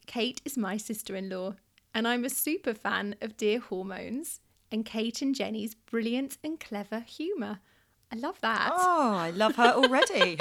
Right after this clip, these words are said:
Speaker 2: <laughs>
Speaker 1: I'm not quite
Speaker 2: Keep
Speaker 1: sure whether
Speaker 2: talking.
Speaker 1: that's true, but thank you so much, Zora. <laughs> She's called Zora, my sister-in-law. <laughs> She's lovely.
Speaker 2: Listen, we love a compliment, guys. We love a compliment.
Speaker 1: <laughs> We
Speaker 2: Keep them
Speaker 1: do.
Speaker 2: coming.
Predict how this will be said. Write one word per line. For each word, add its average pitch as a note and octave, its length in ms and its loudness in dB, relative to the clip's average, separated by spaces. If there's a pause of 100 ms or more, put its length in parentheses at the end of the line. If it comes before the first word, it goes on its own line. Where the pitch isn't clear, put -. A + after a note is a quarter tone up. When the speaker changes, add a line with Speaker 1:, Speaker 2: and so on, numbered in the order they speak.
Speaker 2:
<laughs> - 100 -10
Speaker 1:
I'm - 880 2
not A#4 180 8
quite G#4+ 200 6
Speaker 2:
Keep D#4 120 2
Speaker 1:
sure G#4 220 10
whether D#4+ 180 10
Speaker 2:
talking. C4+ 240 6
Speaker 1:
that's A3+ 80 -8
true, F#4+ 360 4
but - 180 -2
thank G4+ 280 2
you F4+ 80 2
so A#4+ 160 0 (140)
much, A#3+ 160 0
Zora. G#3+ 400 0 (300)
<laughs> - 280 -12
She's B3+ 200 -2
called B3+ 200 0
Zora, G3+ 300 4
my F#3 140 0
sister-in-law. F#3+ 680 -4 (320)
<laughs> D#4 300 -4
She's A#3 280 -6 (140)
lovely. G#3+ 560 -4 (760)
Speaker 2:
Listen, A#3+ 300 4
we A#3+ 100 6
love B3+ 160 6
a C#4+ 60 4
compliment, G#3 500 0
guys. E3+ 460 0
We F#3 80 2
love F#3+ 160 0
a G3+ 40 -4
compliment. E3+ 440 -6
Speaker 1:
<laughs> - 0 -
We F4+ 100 10
Speaker 2:
Keep D#4 180 6
them B3 100 8
Speaker 1:
do. C4+ 60 6
Speaker 2:
coming. A3+ 320 4